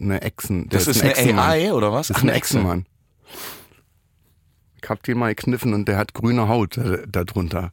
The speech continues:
Speaker 2: Oh, das ist sowas
Speaker 1: Also
Speaker 2: finde
Speaker 1: ich bin jetzt
Speaker 2: gruselig.
Speaker 1: wirklich kein so ein Verschwörungstheoretiker. Also ich weiß, dass er eine Echse ist und dass die Erde eine Scheibe ist und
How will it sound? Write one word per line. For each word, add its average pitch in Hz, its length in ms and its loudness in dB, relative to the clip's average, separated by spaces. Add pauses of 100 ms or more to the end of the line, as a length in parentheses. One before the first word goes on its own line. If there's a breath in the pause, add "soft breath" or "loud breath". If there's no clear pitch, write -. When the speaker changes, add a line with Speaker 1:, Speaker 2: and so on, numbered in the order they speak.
(140)
Speaker 2:
Oh, 92 60 -4
das 85 140 -2
ist - 20 -4
sowas 98 220 2
Speaker 1:
Also 95 140 2
Speaker 2:
finde 120 40 6
Speaker 1:
ich 117 80 -4
bin 135 140 2
jetzt 143 140 4
Speaker 2:
gruselig. - 80 0
Speaker 1:
wirklich - 280 0
kein 156 420 2
so 139 80 2
ein 135 80 2
Verschwörungstheoretiker. 92 1120 0
Also 95 320 -2
ich 107 180 -2
weiß, 120 280 2
dass 117 220 0
er 113 80 0
eine 120 140 2
Echse 127 260 -2
ist 139 180 -2
und 127 280 -2 (640 loud breath)
dass 107 260 -2
die 117 140 0
Erde 110 260 2
eine 107 100 2
Scheibe 123 380 2
ist - 240 0
und 196 460 0